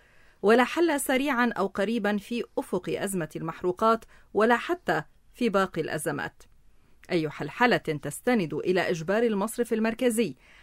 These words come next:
على فتح اعتمادات من الاحتياطي الإلزامي لشراء السلع من الخارج إن حصلت ستكون مؤقتة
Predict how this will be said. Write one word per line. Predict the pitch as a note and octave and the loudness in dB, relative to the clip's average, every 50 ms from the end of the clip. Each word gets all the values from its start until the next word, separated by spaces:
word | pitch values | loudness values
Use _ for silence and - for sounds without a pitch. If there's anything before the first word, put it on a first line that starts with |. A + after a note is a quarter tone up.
| - - | -8 -2
على | - F3 F#3+ G3+ | 0 2 2 2
فتح | G3+ - D#4 D#4 - - | 2 0 -2 -4 -2 -2
اعتمادات | C#4+ B3+ B3 - B3+ A#3 A#3 A3 G3+ G3 G#3+ B3+ C#4 C4+ - | -2 -2 0 0 0 2 2 2 2 2 2 0 0 -2 -2
من | A3 G3+ F3 | -2 0 0
الاحتياطي | D#3 F3 F#3 - - - G3 F3 D#3+ - - A#3 B3 A3+ F#3 | 0 -2 -4 -6 -6 -4 -2 -2 -2 -2 -2 -4 0 0 0
الإلزامي | - - - F3 D#3 E3 F3 E3 F#3 A3+ A#3 E3+ C#3 - - - - - - - - | 0 0 -2 -6 -4 -4 -2 0 2 2 2 0 -2 -6 -12 -20 -20 -20 -20 -14 -10
لشراء | D3 D3 - - D#3+ D#3+ F#3+ - - | -8 -8 -4 -2 0 2 2 0 0
السلع | F3 - - - C#4+ B3+ F#3+ C#3+ | -2 -4 -4 -2 0 2 2 2
من | D3 D3 D#3+ | 0 -2 -6
الخارج | D#3+ F3+ - A#3+ B3 A3+ F#3 D#3+ D3+ D3+ - - - _ _ - | -6 -6 0 2 2 4 4 4 2 2 -2 -8 -14 _ _ -4
إن | F3+ G#3+ A#3+ | -2 -2 -2
حصلت | - - C4+ C4+ - C#4 C4 C#4 D4+ - - - - _ - - - - - _ | -2 -2 -2 -2 0 0 2 2 2 0 -2 -6 -20 _ -20 -20 -20 -20 -20 _
ستكون | - C4 B3 D#4 - - - F#4 G4+ F#4 | 2 2 4 4 2 2 2 2 2 4
مؤقتة | F4 D4+ C#4+ C#4 C#4 C#4+ D4 - - E3+ D3+ - F3+ D#3+ D#3+ D3+ | 2 2 2 4 4 2 2 2 0 -2 0 2 0 0 0 -2